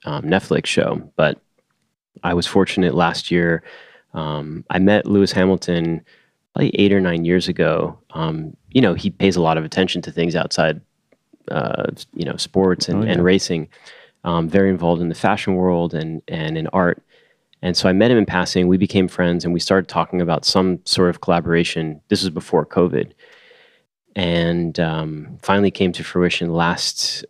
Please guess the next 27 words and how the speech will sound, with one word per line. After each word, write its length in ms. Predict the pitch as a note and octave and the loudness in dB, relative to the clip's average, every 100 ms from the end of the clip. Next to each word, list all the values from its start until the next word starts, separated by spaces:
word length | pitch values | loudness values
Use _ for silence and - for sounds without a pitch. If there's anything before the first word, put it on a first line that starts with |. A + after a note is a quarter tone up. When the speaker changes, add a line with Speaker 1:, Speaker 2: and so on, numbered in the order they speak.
| - | -8
Speaker 1:
uh, 480 | D#3+ D#3 D#3 D#2 - | -4 -4 -4 -6 -2
last 380 | F2+ F2 - - | 0 2 0 0
year. 200 | E2+ E2 | 2 2
So 160 | - E2+ | 0 0
I, 120 | D#2 - - | -2 -6 -8
I 120 | E2+ | -6
designed 720 | E2+ E2+ F2 F2+ F2 E2+ - - | -4 0 2 4 2 0 -6 -16
his 320 | - E2 D2+ | -6 -4 -2
helmet, 540 | - G#2+ F#2+ D2+ C2+ _ - | 2 2 2 -2 -6 _ -6
um, 320 | E2+ D#3 D#2 | -4 -4 -6
which 140 | - | -8
he 100 | - | -4
wore 320 | E2+ E2+ E2+ E2 | 0 2 2 2
during 380 | F2 E2 E2 | 0 0 0
Monaco 340 | E2 E2 D#2+ F2+ | 0 -2 -2 -2
Grand 320 | D#2+ D2 - | -2 -2 -6
Prix. 340 | - D#2 - - - - - - - _ _ | -2 -2 -2 -10 -20 -20 -20 -20 -20 _ _
Uh, 380 | D#2+ E2 F2 - - | -10 -8 -8 -10 -8
and 200 | F#2 E2+ | -4 2
it 40 | |
was 160 | E2+ E2 | 2 2
this 140 | E2+ | -2
kind 180 | - F#2 | 0 0
of 120 | F2 | 2
amazing 400 | F2 F2 F2 E2+ | 2 2 2 0
story 400 | E2 - E2+ E2+ | -4 0 2 2
because 640 | D#2+ E2 D2+ D2 - - | 0 -2 -4 -4 -2 -4